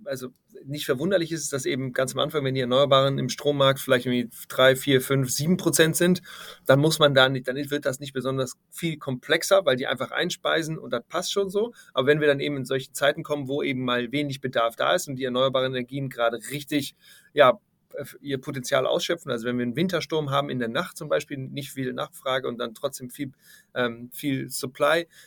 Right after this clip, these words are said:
ähm, dass dann natürlich sowas passiert, dass wir komplett mit Erneuerbaren versorgt werden. Das ist natürlich super. Und auf der anderen Seite sorgt das eben für deutlich höhere Komplexität im Strommarkt. Und das ist eben das, was wir in diesem Jahrzehnt jetzt hier in Deutschland auch organisieren müssen.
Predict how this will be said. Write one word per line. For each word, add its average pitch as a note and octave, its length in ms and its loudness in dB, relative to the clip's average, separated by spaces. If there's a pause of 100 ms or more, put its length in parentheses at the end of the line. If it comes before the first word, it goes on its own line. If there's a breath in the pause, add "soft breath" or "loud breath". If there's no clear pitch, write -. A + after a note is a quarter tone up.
(100)
ähm, C3 320 2 (280)
dass C3+ 200 6
dann C#3 120 6
natürlich C#3+ 440 -2
sowas C3+ 240 -2
passiert, C#3 280 -6
dass B2+ 200 -4
wir B2 120 -4
komplett C3 380 -2
mit C3 100 -6
Erneuerbaren B2+ 480 -2
versorgt C3 320 0
werden. D3 100 -2
Das A2+ 160 -6
ist D#3+ 120 -4
natürlich B2 380 -4
super. F#3+ 400 0 (260 loud breath)
Und D3 100 8
auf B2+ 100 6
der C3 100 4
anderen C3 240 6
Seite C#3+ 220 -8 (420 soft breath)
sorgt B2+ 220 4
das C#3 140 2
eben C3+ 120 -2
für B2 180 -6 (140)
deutlich C3+ 280 4
höhere C3+ 180 4
Komplexität C3 640 -4
im C3 160 -4
Strommarkt. A2+ 720 -2
Und A#2+ 360 -4 (260 soft breath)
das - 220 4
ist C#3 120 -4
eben C3 160 0
das, C3+ 200 4
was B2+ 160 -4
wir B2+ 80 -2
in A#2+ 100 -6
diesem B2 240 -6
Jahrzehnt A#2+ 360 -6
jetzt B2 140 -6
hier B2 100 -2
in A2+ 60 -4
Deutschland B2 300 -4
auch A#2 80 -4
organisieren A#2 460 -6
müssen. A#2+ 340 -10